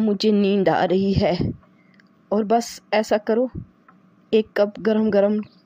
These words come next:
चाय का बना के मेरे लिए ले आओ, सर में बहुत सख्त दर्द हो रहा है।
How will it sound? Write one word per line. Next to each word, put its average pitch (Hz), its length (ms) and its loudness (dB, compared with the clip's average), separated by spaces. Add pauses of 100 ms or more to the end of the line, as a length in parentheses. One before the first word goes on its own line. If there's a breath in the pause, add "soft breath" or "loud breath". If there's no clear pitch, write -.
चाय 185 240 2
का 196 140 -2
बना 170 320 0
के 180 180 -4
मेरे 170 240 -2
लिए 185 120 -2
ले 180 200 -4
आओ, 170 160 -6 (560 soft breath)
सर 208 340 -6
में 202 200 -4
बहुत 190 300 -2
सख्त - 360 -6
दर्द 180 360 -4
हो 175 180 -2
रहा 165 260 -4
है। 170 260 -6